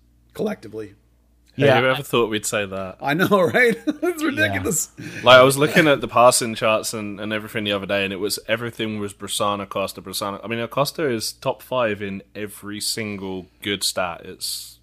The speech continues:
Speaker 1: Yeah, Brisson is top two in X assists and, uh, goals added. I mean, there's only been one goal, but it's like, nonetheless, it's like those two guys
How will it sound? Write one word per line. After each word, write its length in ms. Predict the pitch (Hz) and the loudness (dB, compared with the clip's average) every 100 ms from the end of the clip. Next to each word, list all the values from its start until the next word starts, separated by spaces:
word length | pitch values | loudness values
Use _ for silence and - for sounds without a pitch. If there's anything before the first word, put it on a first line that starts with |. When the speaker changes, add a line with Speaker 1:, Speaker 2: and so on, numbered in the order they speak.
| _ - | _ 2
Speaker 1:
Yeah, 480 | 139 156 117 - 143 | 8 8 8 -2 -6
Brisson 440 | 123 139 147 143 139 | 0 2 2 -2 -4
is 100 | - | -2
top 280 | 143 131 - | 0 0 0
two 280 | 147 135 | -2 0
in 200 | 120 113 - | -4 -8 -2
X 300 | 127 - - | -2 -2 -4
assists 540 | 127 - 127 120 - | -6 -6 -4 -4 -6
and, 480 | 131 117 113 110 117 - | -8 -6 -6 -10 -14 -8
uh, 80 | 113 | -6
goals 300 | 110 120 117 | -2 -2 0
added. 420 | 117 117 101 95 - | -2 -2 -6 -14 -10
I 20 | |
mean, 80 | 135 | -6
there's 120 | 131 | 0
only 180 | 165 147 | 2 2
been 80 | 127 | -2
one 160 | 131 | -4
goal, 340 | 120 127 107 92 | 0 0 0 -4
but 100 | 127 | -6
it's 180 | 117 - | -6 -6
like, 280 | 120 113 113 | -6 -6 -8
nonetheless, 480 | 120 131 117 113 - | -12 -8 -8 -8 -10
it's 100 | - | -12
like 120 | 101 | -10
those 160 | 120 110 | -10 -10
two 140 | 131 | -8
guys 500 | 110 113 117 123 | -4 -4 -4 -6